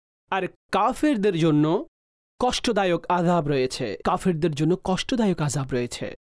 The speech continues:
মনে রাখবেন মাদানী চ্যানেলের দর্শক, এখানে উলামায়ে কেরাম একটি ইঙ্গিত সূচক হুকুম বর্ণনা করে দিয়েছেন। আম্বিয়ায়ে কেরাম আলাইহিমুস সালামের বারেগার বেয়াদবি এটাও কুফরি হয়ে যায়। আর এটা কি স্পষ্টভাবে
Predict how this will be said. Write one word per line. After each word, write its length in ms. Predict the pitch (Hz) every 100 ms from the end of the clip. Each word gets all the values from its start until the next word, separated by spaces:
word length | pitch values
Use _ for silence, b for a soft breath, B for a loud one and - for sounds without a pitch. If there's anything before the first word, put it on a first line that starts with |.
| _ _ _
মনে 320 | 160 190 214 349
রাখবেন 320 | 320 247 233
মাদানী 340 | 196 190 339
চ্যানেলের 380 | - 233 196 180
দর্শক, 360 | 160 202 226 214
এখানে 340 | 214 202 285
উলামায়ে 520 | 311 220 214 226 302 349
কেরাম 300 | 285 247 220
একটি 380 | 220 - 202
ইঙ্গিত 320 | 226 233 330 -
সূচক 460 | - 277 262 208 -
হুকুম 260 | 247 359 277
বর্ণনা 300 | 226 214 190
করে 200 | 170 156
দিয়েছেন। 460 | 151 147 - 220 - _ _ _ _ _ -
আম্বিয়ায়ে 680 | 185 196 180 214 226 349 339
কেরাম 420 | 226 208 233 233
আলাইহিমুস 640 | 208 220 262 294 302 269
সালামের 600 | - 233 214 247 262 220
বারেগার 680 | 160 180 190 262 254 254 202
বেয়াদবি 800 | 143 180 185 220 294 208 240 311
এটাও 520 | 214 214 294 302 220
কুফরি 480 | - - 339 320 320
হয়ে 240 | 233 220
যায়। 400 | 165 165 139 95 - _ _ _ _ _ _ _ _ _ -
আর 160 | 202 226
এটা 180 | 220
কি 140 | 254 240
স্পষ্টভাবে 1120 | - - 220 285 - - 208 175 156 180 294